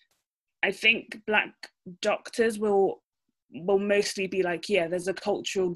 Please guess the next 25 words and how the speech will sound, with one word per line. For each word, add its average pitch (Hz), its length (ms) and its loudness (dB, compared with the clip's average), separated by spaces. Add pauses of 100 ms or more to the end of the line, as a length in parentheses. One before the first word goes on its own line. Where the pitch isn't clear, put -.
difference 185 540 -8
that - 120 -6
comes 185 240 -4
into 170 180 -6
play 175 220 -4
when 170 160 -4
you 170 80 0
interact 170 380 -6
with 170 80 -12
the 175 60 -10
healthcare," 165 680 -8 (320)
that 190 100 6
I 185 80 6
don't 185 240 0
necessarily 185 380 -4
think 185 260 -2
is 180 140 -6
spoken 180 420 -2
about 180 260 -6
as 170 240 -6
openly 160 680 -2
in 170 160 -4
our 160 220 -4
own 160 160 -4
culture. 180 580 -8